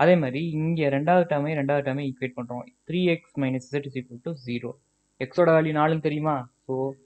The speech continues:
முன்னாங்கு பன்னெண்டு. இந்த பிளஸ் பன்னெண்டு அந்த பக்கம் போனா மைனஸ் பன்னெண்டு. So, இந்த மைனஸ்க்கு இந்த minus cancel பண்றோம். Z ஓட value பன்னெண்டு. அடுத்ததா, இதையும் இதையும் equate பண்றோம். மூணாவது டேர்மையும் மூணாவது டேர்மையும் equate பண்றோம். X plus Y plus seven is equal to one. அப்போ,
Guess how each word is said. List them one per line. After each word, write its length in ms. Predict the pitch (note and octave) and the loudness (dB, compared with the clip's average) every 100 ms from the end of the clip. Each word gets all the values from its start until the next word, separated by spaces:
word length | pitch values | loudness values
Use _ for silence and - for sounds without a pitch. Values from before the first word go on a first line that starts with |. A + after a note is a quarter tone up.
| _ _ - | _ _ -6
முன்னாங்கு 420 | C#3+ D#3 D#3 F#3 G#3+ - | -2 0 0 -2 -4 -4
பன்னெண்டு. 300 | C3 C#3 C3 | -2 0 -2
இந்த 80 | B2+ B2+ | -4 -4
பிளஸ் 160 | C#3 - | -4 0
பன்னெண்டு 260 | D#3+ D3+ | 0 0
அந்த 100 | C#3+ C#3+ | -2 -2
பக்கம் 180 | C#3+ | -4
போனா 160 | D3 E3+ C#3+ | -2 -2 -4
மைனஸ் 320 | C3+ D#3 C#3 C#3 | -4 -4 -6 -8
பன்னெண்டு. 280 | C3 C#3+ F#3+ - | -6 -8 -10 -8
So, 100 | B2+ B2+ B2+ _ _ - | -8 -6 -10 _ _ -6
இந்த 100 | C#3 C#3 | -2 2
மைனஸ்க்கு 380 | D3 E3 D#3+ - | 2 0 -2 -4
இந்த 100 | C#3 C3 | -4 -2
minus 280 | C#3 C#3 C#3+ | -2 -4 -4
cancel 320 | C#3+ C#3+ C#3 | -4 -2 -6
பண்றோம். 280 | C3+ D3 E3 - - C3 | -6 -6 -6 -8 -16 -8
Z 100 | C#3+ | -4
ஓட 260 | C#3 C3 B2+ | -2 -2 -4
value 180 | D3 F#3+ - B2 | -8 -12 -8 -6
பன்னெண்டு. 360 | B2 A#2+ A#2 A#2 _ _ _ _ _ _ _ _ _ _ _ - D3 | -6 -6 -10 -12 _ _ _ _ _ _ _ _ _ _ _ -2 0
அடுத்ததா, 360 | E3 D3+ C#3 F3 F3 D3+ | 4 4 4 0 -6 -2
இதையும் 220 | F3+ F3+ | 2 2
இதையும் 180 | D#3+ D#3 | 2 -2
equate 260 | C#3 C3+ B2+ | -2 -2 -4
பண்றோம். 260 | B2 A#2+ _ _ C#3+ | -6 -10 _ _ -6
மூணாவது 280 | D#3 D#3+ C#3+ | 0 0 0
டேர்மையும் 260 | C#3+ C#3 C3+ | -2 -2 -2
மூணாவது 220 | C3+ C3+ | -4 -4
டேர்மையும் 220 | C3 B2+ | -6 -6
equate 220 | B2 B2 B2+ | -8 -8 -6
பண்றோம். 220 | C#3 E3 C3 | -4 -4 -6
X 20 | - | -4
plus 140 | E3+ E3 D3 | -6 -2 -4
Y 40 | C#3 | -2
plus 160 | D3 C#3+ | -4 0
seven 160 | C#3 C#3+ | 0 0
is 60 | C#3 C3+ | -4 -8
equal 180 | C3 B2 | -8 -6
to 60 | B2+ | -6
one. 360 | B2+ C3+ G3 B3 _ _ _ _ | -6 -6 -6 -8 _ _ _ _
அப்போ, 240 | - C#3+ | -6 0